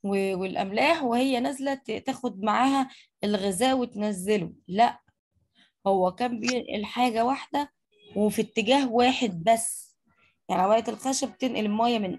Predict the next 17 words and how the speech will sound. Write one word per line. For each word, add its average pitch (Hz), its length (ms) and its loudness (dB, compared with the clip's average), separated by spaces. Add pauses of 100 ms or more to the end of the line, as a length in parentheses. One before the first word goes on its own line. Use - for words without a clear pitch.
من، 180 280 -4
من 185 200 -2
الجذور 190 500 0
للتربة، 277 460 0 (480)
من 214 120 2
الجذور 214 420 0
لباقي 240 400 2
أجزاء 214 240 0
النبات 247 300 -2
لحد 262 320 -4
الأوراق. 185 500 0 (440)
مش 302 240 0
هيتغير 240 540 4
عندك 240 360 0
الاتجاه 208 480 -2
ده 233 140 -2
خالص، - 680 -4